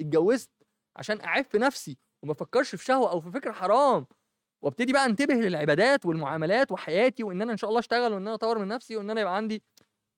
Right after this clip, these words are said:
إيه الكلام ده؟ <laughs> أكيد مش عشان كده، يعني أكيد أنا مش هبقى يعني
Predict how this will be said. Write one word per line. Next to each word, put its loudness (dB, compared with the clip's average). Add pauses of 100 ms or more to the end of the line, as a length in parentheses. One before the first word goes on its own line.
إيه 0
الكلام -2
ده؟ 0 (120)
<laughs> -10 (120)
أكيد -4
مش -8
عشان -2
كده، 0
يعني -2
أكيد -6 (480)
أنا 4
مش -4
هبقى -4
يعني -4